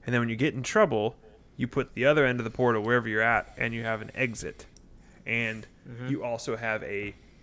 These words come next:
Speaker 1: red carpet opportunity for the dude who's gonna chase you through that. You know, it's like, you know where they're gonna be. They're gonna get bloodthirsty.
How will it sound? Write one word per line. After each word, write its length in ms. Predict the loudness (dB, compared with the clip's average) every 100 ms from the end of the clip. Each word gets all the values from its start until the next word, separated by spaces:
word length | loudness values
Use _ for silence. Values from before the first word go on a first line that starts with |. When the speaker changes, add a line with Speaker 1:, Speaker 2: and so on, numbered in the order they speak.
| -12
Speaker 1:
red 380 | -2 2 0 0
carpet 400 | 2 2 2 0
opportunity 640 | -2 -2 -6 -4 -2 -6
for 180 | -6 -8
the 80 | -6
dude 240 | -6 -6
who's 160 | -8 -10
gonna 200 | -10 -10
chase 440 | -8 -2 -2 -2
you 80 | -8
through 200 | -6 -6
that. 260 | -4 -4 -6 -20 -20 -20 -20 _
You 60 | -12
know, 60 | -12
it's 140 | -8
like, 280 | -8 -10 -20 -20 -14
you 80 | -6
know 80 | -4
where 100 | -4
they're 80 |
gonna 140 | -6 -8
be. 280 | -8 -8 -12 -20 _ -10
They're 100 | -6
gonna 160 | -4
get 160 | -6 -6
bloodthirsty. 600 | -6 -6 -12 -12 -14